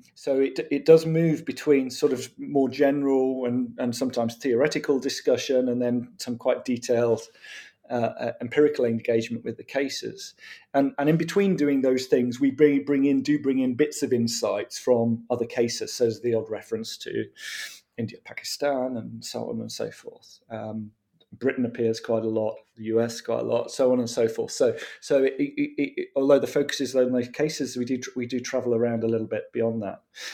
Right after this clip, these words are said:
In, in, in terms of, in terms of some of the limitations of those, um, those, those cases,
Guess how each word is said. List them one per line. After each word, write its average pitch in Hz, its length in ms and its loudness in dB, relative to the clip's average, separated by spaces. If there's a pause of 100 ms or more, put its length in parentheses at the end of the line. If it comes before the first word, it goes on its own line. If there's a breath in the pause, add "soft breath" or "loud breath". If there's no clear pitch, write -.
(120)
In, 151 140 0
in, 156 340 0
in 147 80 0
terms 180 340 0
of, 180 220 2
in 143 80 -6
terms 180 200 -2
of 180 80 -4
some 175 140 -4
of 151 60 -2
the 151 80 2
limitations 139 640 -2
of 113 140 -4
those, 104 500 -6 (600 soft breath)
um, 107 460 -6 (280)
those, 110 400 -4 (100)
those 110 220 -8
cases, 120 840 -8